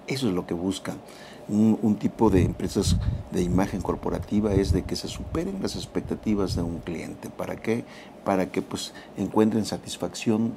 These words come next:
total en todos sus clientes. Pero, pues, vamos a entrar a, ahora sí que a detalle, porque, pues, este, posicionar una marca en el mercado es lo que buscamos todos, ¿no?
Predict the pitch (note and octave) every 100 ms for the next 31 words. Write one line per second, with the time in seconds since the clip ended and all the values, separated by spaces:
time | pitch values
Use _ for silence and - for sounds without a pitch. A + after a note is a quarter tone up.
0 | - F2+ - A#2 B2+ C3+ - - F#2+ E2+
1 | - - A#2+ A#2+ C3 A#2 - - - -
2 | F2 E2 - F#2 E2+ E2 - - - -
3 | - - - - - - A#2+ A#2+ B2 B2
4 | B2 A#2+ A2+ G#2+ F#2+ - - - G2+ G#2
5 | C#3+ A#2+ G2+ A2 C#3 G2 E2+ - - F#2+
6 | G#2 - G#2+ C3 F2+ - F#2+ G2 C3+ -
7 | - - - - - - - F2+ - -
8 | - - - - - - - - - -
9 | G2 F2+ F2 F2+ G2 B2 C#3 F#2+ F#2+ A2+
10 | A#2 F#2+ F2 E2+ D#2+ - F#2 G#2 G2+ D2+
11 | - - - F2+ F#2 - - - - -
12 | -